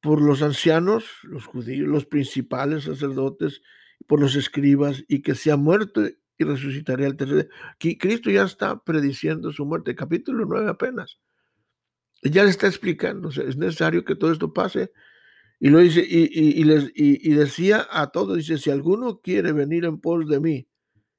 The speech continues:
y seguirme a mí, tome su cruz cada día y sígame". O sea, está, o sea, en otras palabras, tiene que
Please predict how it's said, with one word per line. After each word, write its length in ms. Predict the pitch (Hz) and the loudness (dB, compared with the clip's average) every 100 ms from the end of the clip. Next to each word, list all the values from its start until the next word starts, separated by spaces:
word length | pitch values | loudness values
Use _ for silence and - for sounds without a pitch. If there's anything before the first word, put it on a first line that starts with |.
| _ | _
y 100 | - | -12
seguirme 840 | 123 123 127 185 233 170 135 127 - _ _ _ _ _ | -10 -10 -6 -4 -2 -4 -8 -10 -14 _ _ _ _ _
a 220 | - 117 117 | -12 -8 -2
mí, 320 | 190 156 - _ _ _ _ _ _ | -2 -2 -6 _ _ _ _ _ _
tome 260 | 135 151 208 | 4 4 4
su 220 | 196 196 | 0 2
cruz 320 | 180 185 170 | 4 4 4
cada 280 | - 185 190 | 0 0 0
día 280 | 165 165 165 | 0 0 0
y 120 | 151 | -2
sígame". 640 | 131 - 208 233 165 120 - _ - _ - - _ _ _ _ _ - _ _ _ | -4 -4 -2 -2 -2 -6 -16 _ -20 _ -20 -20 _ _ _ _ _ -20 _ _ _
O 100 | - | -6
sea, 220 | 139 143 | -2 0
está, 320 | 131 - 165 156 | 0 0 0 0
o 60 | 143 | -6
sea, 140 | 147 - _ | -8 -12 _
en 100 | 135 | -6
otras 220 | 139 214 196 | 0 0 2
palabras, 280 | 180 180 151 | 2 2 -2
tiene 200 | 175 196 | -6 -4
que 180 | 214 | -6